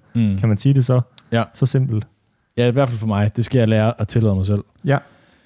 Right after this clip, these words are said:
Speaker 1: Vil du kunne være i et forhold, hvor der ikke er afhængigheder?
Speaker 2: Nej. Det tror jeg faktisk ikke. Og, øh, der vender jeg den faktisk lige om, tror jeg. Der tror jeg mere, at jeg er fokuseret på modparten.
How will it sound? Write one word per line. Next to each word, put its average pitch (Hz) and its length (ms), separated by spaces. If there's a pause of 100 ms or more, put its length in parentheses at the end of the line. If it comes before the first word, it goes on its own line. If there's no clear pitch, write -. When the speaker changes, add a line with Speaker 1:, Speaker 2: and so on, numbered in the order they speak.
(580)
Speaker 1:
Vil 110 140
du 131 100
kunne 123 140
være 117 100
i - 20
et 120 60
forhold, 120 260
hvor 104 100
der 101 80
ikke 110 120
er 107 60
afhængigheder? 101 600 (540)
Speaker 2:
Nej. 101 200 (1200)
Det 117 80
tror 117 120
jeg 98 80
faktisk - 260
ikke. - 180 (1040)
Og, 92 460
øh, 87 380 (600)
der 127 80
vender 123 240
jeg 113 160
den 95 120
faktisk 101 320
lige 110 300
om, 113 160 (100)
tror 101 200
jeg. 92 180
Der 113 80
tror 123 160
jeg 110 100
mere, 107 120
at 113 60
jeg 110 60
er 98 40
fokuseret 107 440
på 101 80
modparten. 98 600